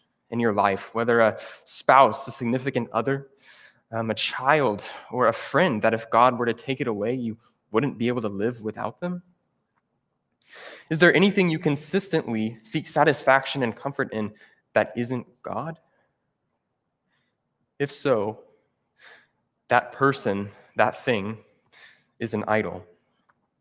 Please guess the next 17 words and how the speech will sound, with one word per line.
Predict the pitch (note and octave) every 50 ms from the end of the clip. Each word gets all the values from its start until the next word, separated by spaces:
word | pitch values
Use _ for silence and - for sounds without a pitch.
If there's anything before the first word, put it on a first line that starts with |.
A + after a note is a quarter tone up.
| _ _ _ _ _ _ _ _ _ _ _ _ _ _ _ _ _ _
While | _ A#2+ C3
the | C#3 C3
gifts | A2 - C#3+ E3+ G3+ - - - -
that | - C#3 B2 A#2+ -
God | B2+ A#2+ B2+ A#2+ A2
gives | G2 A#2+ B2+ A#2+ A2
us | G#2+ G2+ - - -
are | A2 G#2 F#2+ F2+ - _
good, | A2+ D3 E3 - - - - _ - - _ _ _ _ - - - - - - _ _ _
we | C#3
must | D3+ D#3+ D#3 D3+ -
beware | E3 C#3+ B2 A#2 B2 C#3 C#3
that | B2+ B2+
our | A2 A2
hearts | G#2 - - C3 C3 - -
are | A#2+ A2
prone | - - - A2+ A#2+ A#2+ G#2+ G#2 G2+ G2+